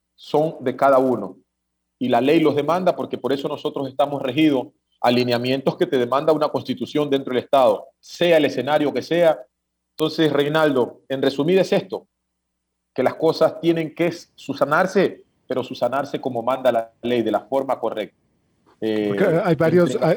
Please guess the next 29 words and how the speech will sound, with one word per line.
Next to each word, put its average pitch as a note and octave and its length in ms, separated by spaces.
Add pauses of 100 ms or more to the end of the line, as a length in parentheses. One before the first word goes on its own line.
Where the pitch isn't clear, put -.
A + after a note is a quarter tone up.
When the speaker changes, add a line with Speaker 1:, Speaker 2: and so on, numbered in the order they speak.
(160)
Speaker 2:
hay D3+ 140
varios D#3+ 360
jugadores, D3+ 720
exjugadores, D3 840 (440)
que C3+ 120
no C#3 120
tienen D3 300
acceso C#3+ 400
a D3 40
la C3 120
seguridad A#2+ 480
social, C3+ 400
por G2+ 160
ejemplo. - 500
Speaker 1:
Exacto. G2 540 (320)
Y, D#3 400
y D3+ 160
en D#3+ 80
ese A3 240
tema A3 260
que G3 80
te F3 100
decía, E3 520 (1120)
yo B3 140
creo C4 120
que G#3+ 300
son A3+ 560
los F3+ 220
principales A#3 1000